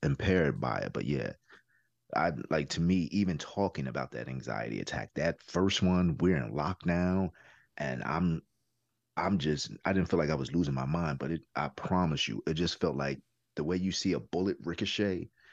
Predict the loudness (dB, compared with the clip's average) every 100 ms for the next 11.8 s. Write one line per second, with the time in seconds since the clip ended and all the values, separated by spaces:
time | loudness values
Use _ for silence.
0 | _ -6 -4 -2 0 0 0 0 0 -2
1 | -2 -4 -6 -8 -6 -2 -2 0 0 0
2 | -2 -2 2 2 0 -2 -2 -2 -4 -6
3 | -12 -18 -4 0 2 4 4 4 2 2
4 | 0 0 -2 -6 -4 -4 -4 -4 -2 -4
5 | -6 -6 -4 -4 -4 -4 -4 -8 -10 -8
6 | -2 0 0 -2 -12 _ _ _ _ _
7 | -14 -6 -2 -2 -2 -2 -4 -6 -10 -12
8 | -6 -6 -4 -6 -10 -14 _ -20 -20 -20
9 | _ _ _ _ -12 -12 -14 _ _ _
10 | _ -2 2 2 0 -4 -2 -2 0 2
11 | 2 2 -2 -4 -4 -4 -6